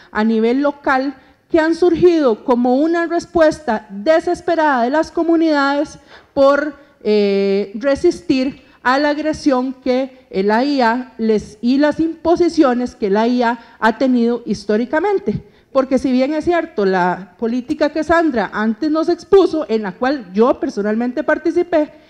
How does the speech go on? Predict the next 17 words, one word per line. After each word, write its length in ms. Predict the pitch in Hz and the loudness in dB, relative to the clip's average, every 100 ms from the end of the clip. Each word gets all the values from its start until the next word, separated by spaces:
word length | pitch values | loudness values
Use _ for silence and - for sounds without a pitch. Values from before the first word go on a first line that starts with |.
| _ | _
en 140 | 302 302 | -2 -2
su 120 | 330 | -2
formulación, 720 | 349 330 330 330 330 269 247 - _ - | -2 -2 -2 -2 -2 -6 -6 -10 _ -6
no 320 | 262 294 294 | -2 0 0
es 180 | 302 311 | 0 -2
suficiente, 840 | 330 311 220 294 285 214 - - - _ _ _ _ | -2 -2 -4 -2 0 -2 -6 -18 -18 _ _ _ _
empezando 580 | - 233 254 262 254 302 | -6 -2 0 0 0 -2
porque 240 | 320 311 320 | -4 -6 -2
falta, 500 | 320 285 - 330 - _ _ _ | 0 0 -2 -6 -8 _ _ _
a 160 | 196 - | -4 0
partir 360 | 392 - 285 277 | -2 0 -2 0
de 80 | |
esa 160 | 302 302 | 0 0
política, 640 | 320 302 285 302 302 311 - _ _ _ _ - | 2 0 0 -4 -4 -4 -6 _ _ _ _ -6
reformar 580 | 240 320 302 254 240 233 | 0 0 2 0 2 2
el 160 | 240 233 | 0 0
reglamento. 800 | 220 208 175 165 165 - - | 0 0 -2 -4 -6 -10 -18